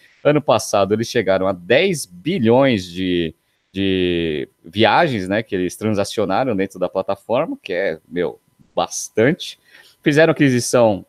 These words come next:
<clears throat> pra entrar num novo negócio de, de scooter,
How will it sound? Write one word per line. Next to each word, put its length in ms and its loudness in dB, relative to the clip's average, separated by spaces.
<clears throat> 180 4
pra 120 2
entrar 160 2
num 80 0
novo 180 -2
negócio 400 0
de, 560 -4
de 400 -6
scooter, 480 -2